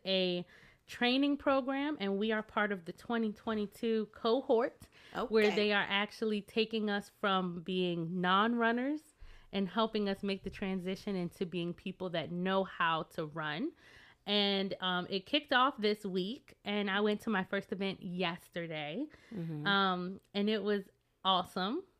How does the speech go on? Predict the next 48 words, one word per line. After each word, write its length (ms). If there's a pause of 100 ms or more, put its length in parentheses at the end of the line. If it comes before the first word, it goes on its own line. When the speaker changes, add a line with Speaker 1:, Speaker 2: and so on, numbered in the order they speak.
(480)
Speaker 1:
Uh, 380
there 220
was 200
a 100
big 300
group. 240
Did 160
you 60
see 120
the 100
picture? 480
I 60
meant 140
Speaker 2:
I 40
Speaker 1:
to 80
Speaker 2:
did 140
Speaker 1:
text 160
Speaker 2:
see 160
Speaker 1:
you. 80
Speaker 2:
the 80
picture. 280
Speaker 1:
You 60
saw 140
the 60
Speaker 2:
I, 40
Speaker 1:
picture. 240
Speaker 2:
I 200
saw 260
the 80
Speaker 1:
Okay. 60 (100)
Speaker 2:
picture. 340 (300)
Speaker 1:
So 100
there 160
was 160
a 60
nice 400
sized 380
group 280
of 140
us 220
out 260
there. 400
Speaker 2:
Mm-hmm. 800
Speaker 1:
And, 600 (140)
um, 760 (840)
we 540
were, 720
um, 560